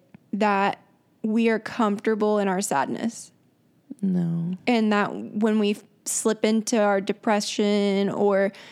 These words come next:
Speaker 1: just those, like, stages where you don't talk to people and you are to yourself and you just feel
Speaker 2: Mm-hmm.
Speaker 1: hopeless.
Speaker 2: Well,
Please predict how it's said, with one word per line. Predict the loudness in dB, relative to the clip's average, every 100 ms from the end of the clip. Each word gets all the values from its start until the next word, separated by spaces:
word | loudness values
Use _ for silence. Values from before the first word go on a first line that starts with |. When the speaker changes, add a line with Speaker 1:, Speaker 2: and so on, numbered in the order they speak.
| -20 -20 -8
Speaker 1:
just | -4 0
those, | 0 0 2
like, | 0 0 -6
stages | -10 -2 0 2 0
where | 0 0
you | 0 0 -2
don't | -2 0 0
talk | 0 -2 -2
to | -4
people | -4 -4 -2 0 0 0
and | 0
you | 0 -2 -2
are | 0 0
to | -2 0
yourself | 2 2 0 0 0 0
and | 0
you | 0
just | -2 -2
feel | 0 2
Speaker 2:
Mm-hmm. |
Speaker 1:
hopeless. | 2 2 2 2 2 -2 -12 _ _ _ _ _ _ _ _ _ _ _ _ _ _ _ _ _ _ -20 -20 -6
Speaker 2:
Well, | -2 -2 -4